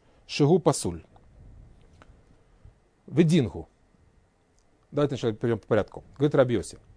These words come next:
Минаин, откуда мы знаем? Ле ревии бе кодыш. Четвертый от источника в контексте кодыш, то есть в вопросах храмовой службы, допустим, мясо жертвенное,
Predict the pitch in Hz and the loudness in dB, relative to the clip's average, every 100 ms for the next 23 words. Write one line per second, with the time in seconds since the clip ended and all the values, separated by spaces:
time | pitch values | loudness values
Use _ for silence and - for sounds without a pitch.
0 | _ - 123 160 175 139 95 110 - 170 | _ -10 0 4 6 6 4 -2 -2 0
1 | 151 117 101 90 110 - _ _ 127 147 | 0 0 -4 -6 -12 -14 _ _ 2 6
2 | 170 165 151 170 - 233 185 170 - 123 | 8 8 6 2 0 0 2 0 2 0
3 | 101 120 - - - - 214 185 160 208 | 0 -6 -8 -20 -20 0 0 2 4 8
4 | 247 233 - 226 190 104 - - 160 180 | 8 8 4 6 6 4 -2 2 2 2
5 | 151 - 196 190 131 107 92 - - - | -2 8 8 8 0 -4 -8 -10 -18 -6
6 | - 156 - 202 - - - 202 143 131 | 2 2 4 0 2 -8 4 6 6 2
7 | - 165 131 - 139 131 180 170 135 - | 4 4 4 4 2 6 4 4 -2 2
8 | 160 170 175 156 143 - 117 98 101 104 | 10 10 10 6 2 2 -2 0 -2 -2
9 | 135 - 127 143 165 - 110 139 147 120 | -2 -2 0 4 4 4 2 2 2 0
10 | 104 95 | -2 -4